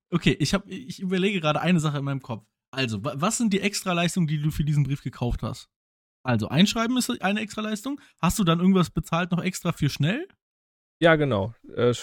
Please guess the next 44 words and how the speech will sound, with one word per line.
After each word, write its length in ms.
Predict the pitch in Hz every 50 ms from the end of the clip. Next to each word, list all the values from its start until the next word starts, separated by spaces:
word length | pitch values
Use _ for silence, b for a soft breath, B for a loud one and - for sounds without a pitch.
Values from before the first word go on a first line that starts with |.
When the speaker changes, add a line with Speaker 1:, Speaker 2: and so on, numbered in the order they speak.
| - 190 214
Speaker 2:
schnell 120 | 139 139
Speaker 1:
den 80 | 147 151
Preis 140 | 151 135
noch 60 | - 226
Speaker 2:
für 40 |
den 0 | 190
Speaker 1:
nicht, 100 | 143 135
ist, 40 | 131
Speaker 2:
nächsten 180 | 135 139 -
Speaker 1:
darum 160 | 180 165 185
Speaker 2:
Tag. 80 | 180 160
Speaker 1:
geht's 180 | 165 - - -
nämlich 180 | 127 123 -
genau. 280 | - 120 113 113 113 113 _ _ _ _ _ _ _ _ _ _ _ _ _
Schnell 180 | 160 170 214
für 100 | 214 220
den 100 | 196 185
Speaker 2:
Wie 20 | 175
Speaker 1:
nächsten 180 | 170 156 170
Tag. 140 | 147 131 123
Das 140 | - 190 -
sind 100 | 226 196
die 60 | 196
beiden 220 | 165 175 180 175
Extraleistungen, 540 | 185 185 165 - - 175 156 160 156 - 160
die 60 | 147
du 100 | 143 143
gekauft 380 | 135 131 - - 117 107 - -
hast. 200 | 104 110 - _ _ _ _ _ _ _
Speaker 2:
Ja. 280 | - 117 110 104 110 - _ _ _ _ _ _ _ _ _ _ _ _ _ _ _ _ _
Speaker 1:
Okay, 220 | 156 143 - -
jetzt 140 | 117 113 -
überlege 340 | 156 160 160 151 147 131 117
ich, 160 | 107 - 127
was 280 | 135 190 220 - - -
kostet 520 | - - 196 226 220 - - 254 226 -
ein 320 | - 160 156 160 165 160 b b b b _ _
Einschrieben, 840 | 135 165 214 254 302 - - - - - 208 220 208 220 220 220 -
äh, 120 | 170 170 165
Einschreiben 640 | 151 165 214 247 - - - 175 185 190 190 190
mit 180 | 175 160 156 -
der 140 | 151 139 135
Prio 580 | 135 - - - 180 190 196 190 185 180 175
schnell? 800 | 165 - - - - 139 131 131 131 131 123 117 113 101 - 139